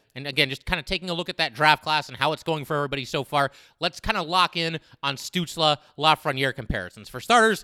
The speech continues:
the similarities. They're both twenty years old. Uh, Lafreniere is about three months older. Both of them skipped the A H L, went right to the N H L after being drafted. Both of them going into year three of their N H L careers, and they've both had their ups and downs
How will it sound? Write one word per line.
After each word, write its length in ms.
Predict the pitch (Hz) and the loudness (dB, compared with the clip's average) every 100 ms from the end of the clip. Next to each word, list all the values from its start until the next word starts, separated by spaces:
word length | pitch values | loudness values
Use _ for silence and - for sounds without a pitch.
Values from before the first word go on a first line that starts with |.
| - - | -12 -12
the 80 | |
similarities. 640 | 180 196 175 127 92 85 - | -6 -4 0 0 -2 -8 -10
They're 100 | 127 | -4
both 260 | 147 139 - _ - | -2 -4 -8 _ -6
twenty 280 | - 214 | -2 0
years 200 | 196 170 | 0 0
old. 300 | 170 185 262 - _ _ _ | 0 0 -2 -6 _ _ _
Uh, 100 | 139 | -2
Lafreniere 460 | 139 175 185 165 170 | 2 0 0 -2 -2
is 80 | 143 | 0
about 280 | 151 131 | -2 -2
three 200 | - 180 | -4 -4
months 240 | 160 160 - | -2 -2 -4
older. 420 | 147 160 202 233 - _ _ _ | -4 -2 0 -2 -6 _ _ _
Both 220 | 147 196 | 0 0
of 80 | 165 | 0
them 300 | 185 147 143 | -4 -6 -8
skipped 340 | - - 226 - | -12 -2 -2 0
the 60 | |
A 100 | 160 | 0
H 240 | 170 170 175 | 0 0 2
L, 180 | 202 | 4
went 140 | 185 139 | 2 0
right 160 | 160 | -4
to 80 | - | -4
the 140 | 156 156 | -6 -4
N 80 | |
H 160 | 160 - | -4 0
L 260 | 160 160 - _ | 2 2 0 _
after 240 | 147 156 151 | 2 2 2
being 220 | 143 135 | -6 -4
drafted. 540 | 117 139 160 214 233 - _ _ _ _ _ _ _ _ _ | 2 2 2 -2 -4 -8 _ _ _ _ _ _ _ _ _
Both 200 | - 185 | 0 0
of 60 | 190 | 0
them 160 | 185 165 | -4 0
going 240 | 185 180 | 0 0
into 200 | 165 170 | -4 -10
year 300 | 131 170 202 | -8 -4 -4
three 320 | - 175 208 | -2 -4 -2
of 100 | 180 | -2
their 160 | 147 160 | -2 0
N 80 | 156 | -4
H 160 | 156 | -2
L 120 | 175 | -2
careers, 480 | - 143 147 226 254 | -2 -4 -4 -2 -4
and 140 | 190 165 - _ | -8 -12 -18 _
they've 120 | 202 | -2
both 200 | 170 202 | 0 2
had 120 | 180 180 | 0 0
their 140 | 170 | -2
ups 160 | 175 - | -2 -4
and 140 | 147 | -2
downs 340 | 165 160 156 | 0 0 -4